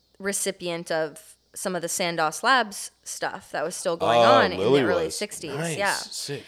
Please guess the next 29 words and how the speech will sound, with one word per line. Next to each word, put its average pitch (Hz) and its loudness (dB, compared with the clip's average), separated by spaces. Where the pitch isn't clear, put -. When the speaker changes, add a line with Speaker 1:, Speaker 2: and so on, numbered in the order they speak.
Speaker 2:
yeah. 113 -6
Speaker 1:
So 202 4
he 208 -8
was, 196 2
um, 170 -4
he, - -16
I 226 -2
think, - -8
got 196 6
it - 4
from 175 -4
the 185 2
National 190 0
Institute 180 -8
of 175 -4
Health 170 -4
in 165 -8
Bethesda, 165 -6
Maryland, 156 -6
but 160 -8
it 98 -6
was, 113 -4
Speaker 2:
Yeah. 90 -2
Speaker 1:
it 175 -4
was 165 -8
given 254 0
to 226 -6
him. 202 -4
T-, - -14